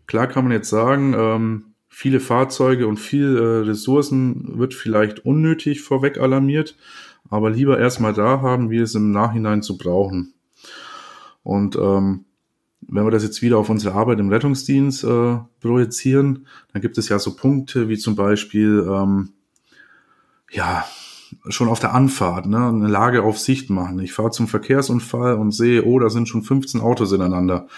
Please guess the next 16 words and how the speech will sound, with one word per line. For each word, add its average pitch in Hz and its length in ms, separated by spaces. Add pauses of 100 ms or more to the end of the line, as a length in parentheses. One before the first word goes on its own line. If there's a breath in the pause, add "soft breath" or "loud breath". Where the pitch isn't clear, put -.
(180 loud breath)
Dann 101 80
gebe 113 140
ich - 80
das 110 140
der 110 100
Leitstelle 113 340
schon 107 140
mal 107 80
mit. 127 280
Da 110 40
ist 107 160
es 104 120
ja 104 100
schon 104 200
früh - 540
absehbar, 110 800